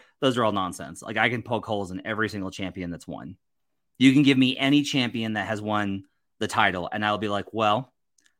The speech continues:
okay, but look what they did. Like, here's what, here's what they actually did." But I will say, y-, don't, don't let this go, because this one is the best one. This is your first title.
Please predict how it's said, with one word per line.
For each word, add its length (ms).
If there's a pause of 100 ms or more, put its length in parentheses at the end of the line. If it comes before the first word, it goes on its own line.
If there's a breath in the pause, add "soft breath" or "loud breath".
(120)
okay, 540
but 100
look 140
what 100
they 100
did. 220
Like, 180
here's 220
what, 200
here's 260
what 80
they 140
actually 400
did." 240 (2000)
But 80
I 20
will 140
say, 320 (540)
y-, 160 (300)
don't, 360 (200)
don't 260
let 200
this 160
go, 200
because 300
this 360
one 160
is 140
the 100
best 420
one. 260 (1900 soft breath)
This 140
is 120
your 120
first 280
title. 300